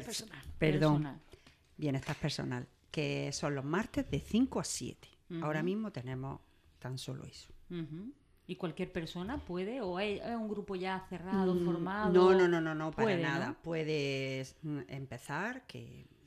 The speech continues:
Speaker 1: eh, es para el bienestar, así que en cualquier momento se puede agregar, que no hay ningún problema.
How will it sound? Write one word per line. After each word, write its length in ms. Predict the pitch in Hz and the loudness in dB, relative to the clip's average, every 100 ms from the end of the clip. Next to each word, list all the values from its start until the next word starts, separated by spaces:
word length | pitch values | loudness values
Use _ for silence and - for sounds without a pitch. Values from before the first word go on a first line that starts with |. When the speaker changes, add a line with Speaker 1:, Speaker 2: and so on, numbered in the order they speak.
| - - - - | -20 -20 -20 -4
Speaker 1:
eh, 260 | 160 151 - | -2 -2 -2
es 100 | 202 | -6
para 180 | - 160 | -4 -4
el 60 | 139 | -2
bienestar, 540 | 127 123 - 147 147 131 | -4 -6 -8 -12 -12 -14
así 220 | 127 143 | -14 -12
que 320 | 143 135 139 | -10 -10 -8
en 200 | 131 139 | -8 -8
cualquier 360 | - 147 - 175 | -6 -6 -2 0
momento 380 | 170 202 226 | 0 0 -4
se 140 | 180 135 | -6 -6
puede 180 | 143 135 | -4 -4
agregar, 520 | 131 139 156 214 208 | -4 -4 -4 -6 -6
que 280 | 143 131 127 | -10 -10 -10
no 60 | 135 | -10
hay 60 | 131 | -10
ningún 260 | 135 131 | -12 -14
problema. 340 | 131 - - | -14 -18 -20